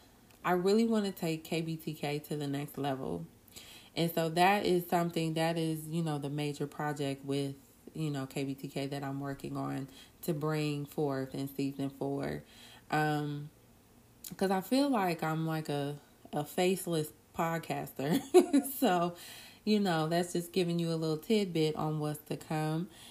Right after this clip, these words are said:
But I am shy, and I'm really, really trying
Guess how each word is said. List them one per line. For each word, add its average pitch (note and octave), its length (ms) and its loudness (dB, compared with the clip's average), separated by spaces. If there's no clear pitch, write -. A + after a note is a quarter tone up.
But D#3 560 4
I G3 160 0
am F#3+ 300 0
shy, F3+ 600 0
and E3+ 160 0
I'm D#3 480 -2
really, F3 300 2
really D#3+ 320 -2
trying D3+ 540 -2